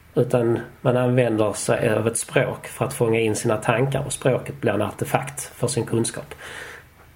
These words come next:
genom alla de här olika uttrycksformerna. Och jag vill bara betona här, det handlar inte bara om hur man har räknat. Utan det handlar om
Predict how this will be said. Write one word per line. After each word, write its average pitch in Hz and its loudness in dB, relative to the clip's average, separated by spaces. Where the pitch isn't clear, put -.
genom 123 4
alla 110 2
de 110 0
här 120 2
olika - -2
uttrycksformerna. - -6
Och 151 6
jag 143 6
vill 143 4
bara 143 6
betona 123 2
här, 120 2
det - 4
handlar 143 4
inte 143 0
bara 143 4
om 107 2
hur 127 4
man 110 2
har 110 0
räknat. 120 -2
Utan 147 6
det 135 4
handlar 143 4
om 127 2